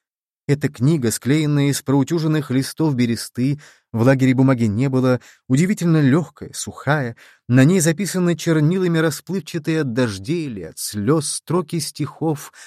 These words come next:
лагерного поэта. Его звали Фёдор Михайлович Дёмин-Благовещенский. Родился в деревне Каменка Имангулова в тысяча девятьсот пятнадцатом году. Погребён в Самаре. Листают документы его реабилитации,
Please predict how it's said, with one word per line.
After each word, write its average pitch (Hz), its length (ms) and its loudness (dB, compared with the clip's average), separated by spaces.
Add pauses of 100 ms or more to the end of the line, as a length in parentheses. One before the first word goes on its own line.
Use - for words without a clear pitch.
(100)
лагерного 123 680 -2
поэта. - 600 -16 (560)
Его 131 260 4
звали 156 280 0
Фёдор 160 320 0
Михайлович 147 800 0
Дёмин-Благовещенский. 127 1400 -6 (400)
Родился 156 480 2
в 156 60 -2
деревне 160 520 2
Каменка 151 580 -2
Имангулова 110 920 -2 (200)
в - 120 -20
тысяча 147 340 -4
девятьсот 139 460 -2
пятнадцатом 117 680 -6
году. - 360 -12 (480)
Погребён 120 500 2
в 143 60 -14
Самаре. - 500 -14 (460)
Листают 156 500 2
документы 147 520 0
его 135 240 2
реабилитации, 113 880 -4